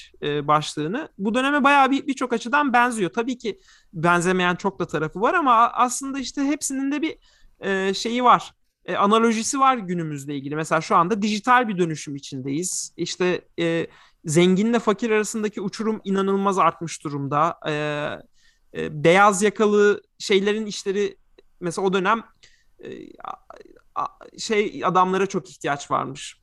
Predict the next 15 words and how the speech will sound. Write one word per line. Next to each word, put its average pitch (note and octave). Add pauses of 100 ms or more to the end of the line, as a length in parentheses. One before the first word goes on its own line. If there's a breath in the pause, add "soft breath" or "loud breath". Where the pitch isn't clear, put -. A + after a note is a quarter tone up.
(100)
Ee, C#3+
mavi D#3
yaka G3+ (400)
çalışanlara F3
çok, F3+
işte -
unskilled F3
labor'a F3
çok E3+
ihtiyaç D3
varmış. C#3+
Şu F3
anda F3+
unskilled F3+
labor F3